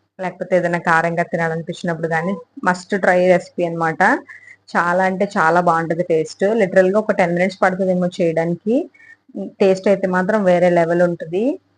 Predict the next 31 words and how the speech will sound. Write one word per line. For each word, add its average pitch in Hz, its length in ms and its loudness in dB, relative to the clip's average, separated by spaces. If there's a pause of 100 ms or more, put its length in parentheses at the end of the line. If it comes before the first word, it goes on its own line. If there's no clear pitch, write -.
(240)
చికెన్, 190 300 -2 (100)
మటన్ 185 280 0
ఇవి 185 240 2
కూడా 202 220 2
ఎందుకు 185 320 -2
పనికిరావు 175 420 0
ఈ 170 100 0
పచ్చడి 165 360 -2
ముందు, 170 280 -4
అంత 180 440 -8
టేస్ట్ 175 280 -2
గా 185 160 0
ఉంటదన్నమాట. 160 680 -4 (500)
ఒకసారి 185 280 0
ట్రై 185 260 4
చేసి 214 220 -2
చూడండి, 190 360 0 (140)
ఎలా 175 140 4
వచ్చిందో 180 320 -2
నాకు 214 240 -2
కామెంట్స్ 175 480 -2
లో 190 40 2
చెప్పండి 170 400 -2
మీరందరూ. 165 640 -2 (880)
ఈ 247 180 -4
పచ్చడి 220 300 -2
ప్రిపేర్ 196 420 -2
చేసుకోవడానికి 170 680 -4 (180)
ముందుగా 185 540 -2 (480)
స్టవ్ 180 260 0
మీద 175 220 0